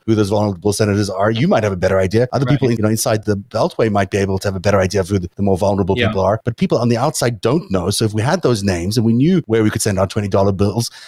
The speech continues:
Speaker 1: that might be
Speaker 2: Right.
Speaker 1: more effective in terms of getting us through that.
Speaker 2: Yeah.
Speaker 1: Um, I'd really
Speaker 2: And
Speaker 1: love
Speaker 2: one
Speaker 1: that
Speaker 2: thing,
Speaker 1: idea.
Speaker 2: though, I wanna say is sometimes, and this is gonna sound counterintuitive and maybe pie in the sky, but
Speaker 1: Mm.
Speaker 2: even if the person isn't the best candidate, like, put it this way, Democrats are waiting for Barack Obama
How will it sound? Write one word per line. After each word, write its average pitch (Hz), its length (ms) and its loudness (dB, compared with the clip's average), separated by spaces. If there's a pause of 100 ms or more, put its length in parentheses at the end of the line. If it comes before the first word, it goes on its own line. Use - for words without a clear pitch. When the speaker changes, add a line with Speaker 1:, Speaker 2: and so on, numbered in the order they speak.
(120)
Speaker 1:
that 117 200 0
might 123 160 0
be 123 100 0
Speaker 2:
Right. - 20 2
Speaker 1:
more 110 160 2
effective 104 440 -2
in 95 80 0
terms 95 220 -2
of 92 60 -4
getting 98 200 2
us 95 200 0 (100)
through 113 160 2
that. 82 300 -6
Speaker 2:
Yeah. 127 220 -2 (180)
Speaker 1:
Um, 117 280 0
I'd 117 140 -2
really 208 140 0
Speaker 2:
And - 80 0
Speaker 1:
love - 80 2
Speaker 2:
one - 100 2
Speaker 1:
that - 60 2
Speaker 2:
thing, 202 100 2
Speaker 1:
idea. 180 140 2
Speaker 2:
though, 170 40 2
I 165 40 2
wanna 156 200 -2
say 156 260 -2
is 131 260 -2 (100)
sometimes, 214 600 -2
and 170 120 0
this 190 100 -2
is - 40 -8
gonna 208 200 2
sound 160 360 0
counterintuitive 135 840 0
and 123 80 -2
maybe 127 480 0
pie 127 200 -2
in 117 80 0
the 113 80 -2
sky, 123 360 -2
but 113 220 0
Speaker 1:
Mm. 85 240 -4 (260)
Speaker 2:
even 247 300 0
if 226 80 2
the 220 60 -10
person 202 340 0
isn't 180 180 0
the 156 60 0
best 147 320 -2
candidate, 123 460 0 (120)
like, 170 260 -4 (120)
put 240 140 0
it 202 40 -2
this 180 140 0
way, 113 200 0 (240)
Democrats 240 540 0
are 170 140 0
waiting 175 320 2
for 160 140 -2
Barack 143 320 2
Obama 117 460 -2